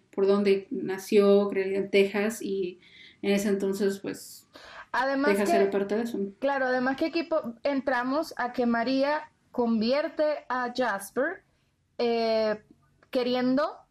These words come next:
Speaker 2: reclutarlo para su ejército de vampiros neófitos, the Newborn Army,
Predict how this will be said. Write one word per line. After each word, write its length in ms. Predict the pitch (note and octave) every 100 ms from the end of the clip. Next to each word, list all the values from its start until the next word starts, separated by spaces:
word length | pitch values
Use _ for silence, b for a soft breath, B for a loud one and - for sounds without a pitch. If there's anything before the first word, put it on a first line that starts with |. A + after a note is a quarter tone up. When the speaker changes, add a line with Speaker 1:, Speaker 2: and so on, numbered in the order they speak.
| _ _ -
Speaker 2:
reclutarlo 1300 | B3 B3+ B3+ B3 A#3+ A#3+ - C4+ D4+ A#3+ A3+ A#3+ B3
para 300 | A#3 G#3+ A3
su 760 | - - G#3+ G#3+ G#3 G3+ G3 G3
ejército 840 | G#3+ A3+ A#3+ A#3+ C#4+ C#4+ C#4 C#4 A#3+ -
de 160 | G#3+
vampiros 540 | G3 G3 G3 G#3 A#3+ A#3+
neófitos, 1160 | A#3 B3 C#4+ A#3 F3+ - - - - - - _ -
the 100 | G3+
Newborn 680 | G#3+ C#4+ A3 G3+ F#3 F#3
Army, 640 | - G#3+ G#3+ G3 F#3+ F3+